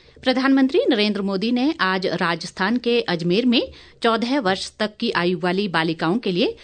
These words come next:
ह्यूमन पैपिलोमा वायरस, एचपीवी टीकाकरण अभियान का शुभारंभ किया।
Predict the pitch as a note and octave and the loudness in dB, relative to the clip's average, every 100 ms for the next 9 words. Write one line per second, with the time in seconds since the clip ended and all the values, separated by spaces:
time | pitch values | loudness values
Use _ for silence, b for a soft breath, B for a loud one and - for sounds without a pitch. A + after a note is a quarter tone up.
0 | B - A3+ C4 C4+ C4 - F#3 G3 F#3 | B 0 4 4 4 2 -2 -2 0 0
1 | G3 G3+ D#3+ D3+ A3 - b b - A#3 | 0 0 0 0 -2 -4 b b -4 -2
2 | B3+ - A#3+ A3+ A#3+ A#3 G3 F#3 F3 F3+ | -2 -2 -2 0 -2 -2 -2 -2 -2 -4
3 | G#3 E3+ D3 G3+ G#3+ G#3 D3+ D#3 G#3+ F3 | -4 -4 -4 -4 -2 -2 -4 -4 -4 -4
4 | D#3+ D3 F#3 E3 | -4 -2 -2 -2